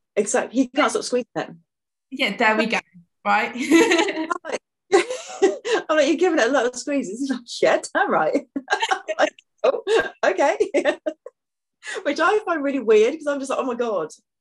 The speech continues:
Speaker 1: you're, like, touching my fat bits."
Speaker 2: <laughs>
Speaker 1: But of likes it, and I'm like, "Okay, it's cool. This is okay. This is fine." I mean, I've been single for, like, God,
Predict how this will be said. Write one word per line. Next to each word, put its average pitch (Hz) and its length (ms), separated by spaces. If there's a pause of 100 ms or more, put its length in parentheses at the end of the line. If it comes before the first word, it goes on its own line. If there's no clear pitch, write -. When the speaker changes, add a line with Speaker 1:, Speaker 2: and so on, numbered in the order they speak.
(140)
Speaker 1:
you're, 208 100
like, 196 160
touching 214 320
my 208 60
fat 208 260
bits." - 460 (120)
Speaker 2:
<laughs> 494 280 (680)
Speaker 1:
But 285 80
of 226 60
likes 208 340
it, 247 80
and 262 80
I'm 269 100
like, 285 140
"Okay, 302 180
it's 277 120
cool. 202 200
This 220 160
is 349 100
okay. 381 280
This 233 180
is 214 140
fine." 147 400
I 208 80
mean, 220 80
I've 240 140
been 190 100
single 185 320
for, 135 100
like, 139 220 (100)
God, 160 140